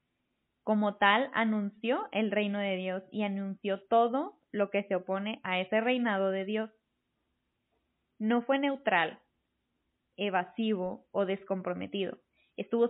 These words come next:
siempre claramente definido en favor de la justicia, de la igualdad, de los pobres. Y por eso lo mataron.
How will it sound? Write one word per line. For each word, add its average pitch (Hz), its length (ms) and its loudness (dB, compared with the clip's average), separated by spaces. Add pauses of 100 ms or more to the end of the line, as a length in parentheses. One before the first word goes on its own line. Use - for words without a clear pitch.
siempre 285 560 0
claramente 233 720 0
definido 196 640 -4
en 208 160 -4
favor 190 300 0
de 190 80 -2
la 214 100 -2
justicia, 208 720 -6
de 196 160 -4
la 190 120 -2
igualdad, 180 640 -2
de 185 200 -4
los 180 200 -6
pobres. 185 340 -8 (680)
Y 202 100 -4
por 190 200 0
eso 208 280 -2
lo 226 180 -4
mataron. - 520 -8